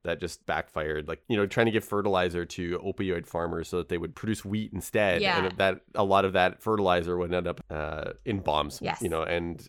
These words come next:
Speaker 1: and that kind of thing. So it's, yeah, it's super complicated.
Speaker 2: Yeah.
Speaker 1: I don't, I don't know what to do in that situation. And then, like, if I were a leader right now, I would, I don't know what I would do.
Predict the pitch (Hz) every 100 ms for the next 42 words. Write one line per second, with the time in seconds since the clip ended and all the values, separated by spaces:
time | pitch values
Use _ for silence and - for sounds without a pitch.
0 | - 82 82 - 85 78 - 85 98 98
1 | 98 - - _ - 87 85 - - -
2 | - - - - - - - - _ _
3 | - 185 247 - 143 196 170 156 139 113
4 | 135 117 101 113 98 104 123 98 98 110
5 | 113 - 113 113 117 127 143 135 104 101
6 | 98 90 80 80 82 85 - 85 90 90
7 | 92 82 85 - 78 82 80 80 - 98
8 | 82 -